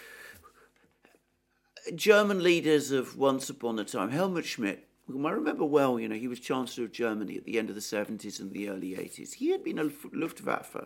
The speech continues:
officer during the Second World War. And of course, Germany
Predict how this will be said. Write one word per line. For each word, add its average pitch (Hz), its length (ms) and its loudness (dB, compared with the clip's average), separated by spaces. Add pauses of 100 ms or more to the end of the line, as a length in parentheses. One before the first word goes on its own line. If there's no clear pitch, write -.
(240)
officer - 540 -6 (380)
during 113 180 0
the 104 40 -8
Second 101 400 -8
World - 220 -10
War. - 220 -6
And 156 100 -4
of 160 120 -10
course, 165 160 -2
Germany 165 560 2